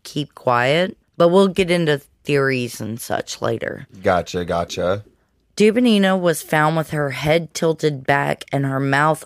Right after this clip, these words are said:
Speaker 1: open wide like she was screaming.
Speaker 2: Oh, shit.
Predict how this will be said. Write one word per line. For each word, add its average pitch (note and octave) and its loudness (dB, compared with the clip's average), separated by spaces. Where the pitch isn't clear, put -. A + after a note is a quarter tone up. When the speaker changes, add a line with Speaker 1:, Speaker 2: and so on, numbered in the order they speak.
Speaker 1:
open D3 2
wide C3 2
like A#2+ 0
she - -6
was A#2 -8
screaming. B2+ -8
Speaker 2:
Oh, G#2+ 0
shit. - -2